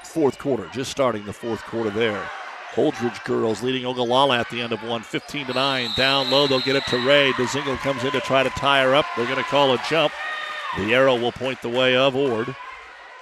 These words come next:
Moving to, from our left to our right, they'll maintain possession. Saint Cecilia girls finish it off against Doniphan Trumbull, forty-nine to twenty-two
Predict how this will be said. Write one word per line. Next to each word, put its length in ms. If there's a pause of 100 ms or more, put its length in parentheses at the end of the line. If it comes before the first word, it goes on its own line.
(420)
Moving 420
to, 400
from 200
our 140
left 260
to 160
our 140
right, 260 (720)
they'll 340 (120)
maintain 460
possession. 440
Saint 260
Cecilia 420
girls 380
finish 300
it 80
off 220
against 260
Doniphan 380
Trumbull, 400 (360)
forty-nine 680
to 80
twenty-two 920